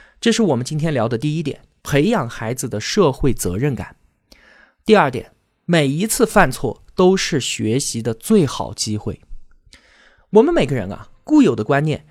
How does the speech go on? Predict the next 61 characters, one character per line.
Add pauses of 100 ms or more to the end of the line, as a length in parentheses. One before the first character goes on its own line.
(100)
是
都
会
为
自
己
的
犯
错
而
感
到
羞
耻。 (560)
阿
德
勒
告
诉
我
们， (200)
这
是
不
对
的。 (400)
我
们
要
有
勇
气
接
受
自
己
的
不
完
美， (300)
对
自
己
的
错
误
感
到
羞
耻
的
信
念， (160)
我
们
需
要
拿
出
勇
气